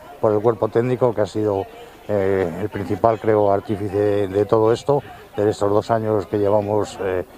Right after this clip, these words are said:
gozando y, y, y siendo una fiesta continua en el fútbol. Y luego, lógicamente, por los jugadores.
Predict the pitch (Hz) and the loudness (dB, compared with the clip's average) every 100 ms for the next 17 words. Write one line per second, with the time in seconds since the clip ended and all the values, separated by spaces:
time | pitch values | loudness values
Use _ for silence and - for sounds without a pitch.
0 | - - - 95 127 123 123 110 107 101 | -20 -14 -2 0 2 2 2 0 0 -4
1 | 101 104 104 98 - - - - 107 95 | -4 -4 -4 -6 -10 -20 -20 -2 -2 0
2 | 104 101 - 127 117 117 104 120 104 110 | -2 -2 0 0 2 2 0 0 0 0
3 | 104 104 110 98 101 - 131 131 139 - | -2 -2 -2 0 -2 0 2 2 0 -4
4 | - - - - - - 127 120 135 135 | -20 -20 -20 -20 -20 0 4 6 6 4
5 | 110 120 123 127 123 107 95 95 92 113 | 2 0 0 0 0 0 0 0 0 0
6 | 98 - | -2 -8